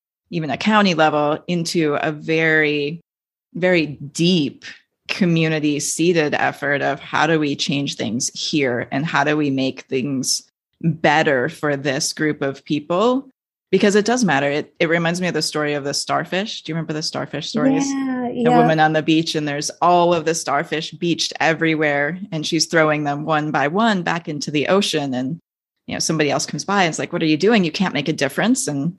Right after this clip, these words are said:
Speaker 1: as she tosses one of the ocean, she's like, "Well, I made a difference for that one." And, you know, instead of this huge breadth of work, how do we make what we're doing really deep and meaningful and impactful for those that we can help?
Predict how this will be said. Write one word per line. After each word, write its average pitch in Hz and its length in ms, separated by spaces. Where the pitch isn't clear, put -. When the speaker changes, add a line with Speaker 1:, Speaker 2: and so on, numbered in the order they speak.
Speaker 1:
as 151 100
she 147 140
tosses 151 400
one 151 100
of 147 80
the 135 120
ocean, 147 260
she's - 200
like, 139 140
"Well, 156 100
I 147 80
made 151 160
a 147 60
difference - 340
for 143 120
that 139 260
one." 80 340
And, 135 420
you 160 100
know, 143 160
instead 143 240
of 151 120
this 147 180
huge 160 560
breadth 156 640
of 151 260
work, 147 420
how 185 160
do 202 80
we 214 100
make 165 320
what 151 120
we're 147 120
doing 147 380
really 147 260
deep 160 400
and 147 260
meaningful 143 640
and 143 160
impactful 143 880
for 170 220
those 156 300
that 165 140
we 156 440
can 185 460
help? 107 420